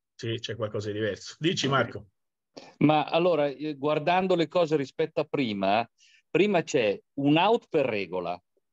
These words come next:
Speaker 3: c'è il misplay che genera l'arrivo, qui c'è il, il K B P, diciamo, lui sana il suo errore facendo l'out,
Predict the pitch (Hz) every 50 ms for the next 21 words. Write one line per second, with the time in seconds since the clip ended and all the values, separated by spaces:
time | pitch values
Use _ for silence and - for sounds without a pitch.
0 | _ _ _ _ _ _ - - - 160 147 135 131 131 135 131 135 _ - 156
1 | 143 131 135 139 151 165 202 190 _ - - 151 135 135 160 156 151 151 147 139
2 | 135 127 123 120 110 104 107 104 101 95 82 92 98 98 - _ _ _ _ _
3 | _ _ _ _ - 185 240 220 175 143 - - 165 151 135 120 113 107 107 110
4 | 107 98 - - 127 135 131 120 - - 190 202 208 - - 151 131 117 135 131
5 | 135 _ - 113 107 107 120 - 185 190 _ _ _ _ _ - 110 104 - -
6 | 120 107 98 98 98 110 131 170 180 - - 131 151 202 220 196 151 127 - _
7 | _ _ _ _ _ _ _ - - - - 185 185 180 160 147 135 139 - -
8 | 160 156 147 151 170 185 165 151 - - 135 131 - - 151 147 143 131 131 123
9 | 123 117 110 107 110 113 123 - _ - - 185 214 208